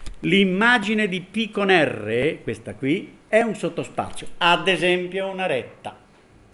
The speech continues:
Siamo d'accordo? Se moltiplico una retta, questa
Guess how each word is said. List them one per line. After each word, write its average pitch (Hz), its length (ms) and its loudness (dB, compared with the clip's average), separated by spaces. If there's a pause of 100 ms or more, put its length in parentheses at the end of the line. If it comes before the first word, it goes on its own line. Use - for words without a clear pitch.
(180)
Siamo 90 240 -16
d'accordo? 117 540 -8 (720)
Se 269 400 4
moltiplico 233 800 0 (440)
una 156 180 0
retta, 95 300 -6 (2500)
questa - 280 -6